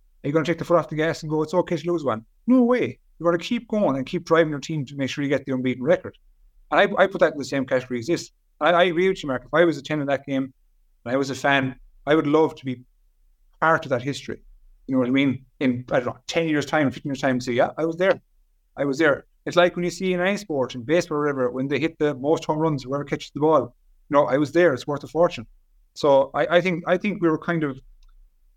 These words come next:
you know, we were sold a bit short, to be honest. And that, this is coming from a, a division rival, but still, for me, I, I'm, I'm all for records. I'm all for seeing good teams do good things. And, like, I will kick the field goal, set the record,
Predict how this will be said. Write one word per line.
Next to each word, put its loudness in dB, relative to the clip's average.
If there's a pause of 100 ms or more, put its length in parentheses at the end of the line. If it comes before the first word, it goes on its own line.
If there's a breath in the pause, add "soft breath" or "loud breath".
you -6
know, 6
we -2
were 4
sold 0
a 0
bit -2
short, -2
to -20 (440)
be -2
honest. -4
And 0
that, 0
this -6
is -4
coming 0
from -4
a, -2
a -4
division -2
rival, 0
but -14
still, -2
for -12
me, 0
I, 2 (160)
I'm, -4
I'm 0
all 4
for -8
records. -6
I'm -4
all 2
for -6
seeing -2
good -2
teams -2 (340)
do 0
good -2
things. 0 (540)
And, 0
like, -2
I 4
will -2
kick -14
the -10
field -4
goal, 2
set 2
the -12
record, -2